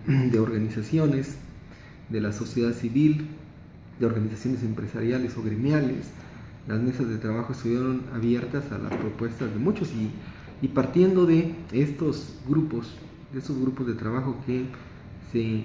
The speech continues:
instalaron, cada uno de ellos llevó encuentros, llevó a cabo foros, llevó a cabo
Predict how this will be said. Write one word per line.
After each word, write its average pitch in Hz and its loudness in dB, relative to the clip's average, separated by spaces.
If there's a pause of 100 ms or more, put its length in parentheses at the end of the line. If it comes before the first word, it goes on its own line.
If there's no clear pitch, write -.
(140)
instalaron, 127 2 (480)
cada 131 2
uno 135 -2
de 120 0
ellos 131 0
llevó 113 0
encuentros, 123 0
llevó 113 0
a 110 -2
cabo 117 -2 (140)
foros, 127 2
llevó 113 -2
a 110 -4
cabo 117 2